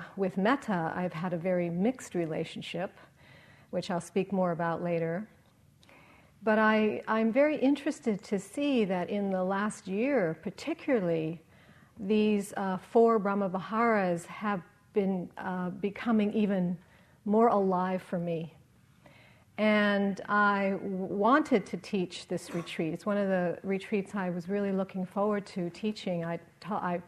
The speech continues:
taught it a number of times, but this year particularly, I was feeling very happy that I was coming here for my own practice as well, for my own understanding to deepen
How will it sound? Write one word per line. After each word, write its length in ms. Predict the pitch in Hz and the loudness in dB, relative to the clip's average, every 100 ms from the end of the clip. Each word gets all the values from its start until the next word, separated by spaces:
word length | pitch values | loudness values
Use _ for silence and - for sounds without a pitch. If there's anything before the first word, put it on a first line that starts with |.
| - | -4
taught 240 | 208 196 | -2 0
it 100 | 175 | 0
a 60 | 170 | 0
number 320 | 180 220 220 | 0 2 0
of 100 | 180 | 0
times, 400 | - 202 185 180 | -6 -4 -4 -4
but 200 | 190 180 - - - - - - - - _ - - _ | -4 -6 -8 -20 -20 -20 -20 -20 -20 -20 _ -20 -20 _
this 240 | 277 294 - | -2 0 4
year 140 | 285 | 4
particularly, 840 | 277 247 - 285 294 254 196 180 170 | 4 2 2 -2 2 4 4 4 2
I 120 | 180 | 0
was 240 | 185 185 | 0 -4
feeling 400 | - 226 214 196 | -2 0 2 0
very 560 | 202 220 220 208 196 170 - - - - - | 0 0 2 0 0 -6 -12 -18 -20 -20 -20
happy 720 | - - 254 254 208 165 165 - - - - _ | -12 -2 0 0 2 0 -2 -8 -20 -20 -20 _
that 100 | - | -6
I 120 | 196 185 | -2 0
was 160 | 180 | -2
coming 400 | - 240 240 233 | -2 2 4 4
here 340 | 214 180 170 - _ - - _ _ _ - - | 4 0 -2 -6 _ -20 -20 _ _ _ -20 4
for 160 | 262 | 6
my 200 | 240 226 | 8 8
own 200 | 226 320 | 6 4
practice 540 | 302 202 170 - 170 - | 2 -2 -4 -6 -12 -10
as 160 | 185 | -10
well, 420 | 196 214 190 156 160 - - - - - - | -6 -4 -4 -6 -8 -20 -20 -20 -20 -20 -4
for 160 | 214 | 0
my 240 | 202 196 202 | 0 2 4
own 200 | 220 220 | 4 4
understanding 680 | 202 185 - 196 190 180 | 2 -2 -4 -2 0 0
to 80 | 175 | -2
deepen 580 | 165 190 208 190 170 175 | -2 -2 -2 -2 -4 -6